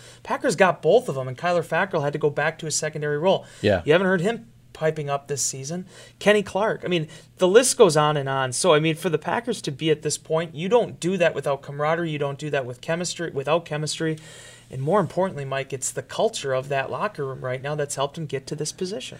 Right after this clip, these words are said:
Speaker 2: Yeah, I thought it was interesting because, uh, and if you wanna check out my story, I, I fashioned a, uh, a piece after the locker room interviews on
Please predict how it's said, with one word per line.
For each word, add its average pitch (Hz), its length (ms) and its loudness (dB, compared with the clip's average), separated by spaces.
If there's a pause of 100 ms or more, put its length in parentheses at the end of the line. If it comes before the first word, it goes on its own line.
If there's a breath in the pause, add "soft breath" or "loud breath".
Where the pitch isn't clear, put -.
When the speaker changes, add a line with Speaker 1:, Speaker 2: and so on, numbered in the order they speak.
(140)
Speaker 2:
Yeah, 117 280 6
I 127 100 8
thought 165 220 12
it 127 80 6
was 117 180 6
interesting 110 560 2
because, 98 540 0
uh, 98 360 4
and 107 100 2
if - 140 -4
you 113 60 2
wanna 113 220 4
check 107 320 2
out 101 160 4
my 92 140 0
story, 95 540 0
I, 87 300 2
I 87 40 -2
fashioned 92 600 0
a, 87 240 0
uh, 85 180 0 (400 loud breath)
a 85 100 -2
piece - 360 -2
after 92 600 2
the 90 180 -6
locker 92 340 2
room 87 160 -4
interviews 87 500 -4
on 85 400 -4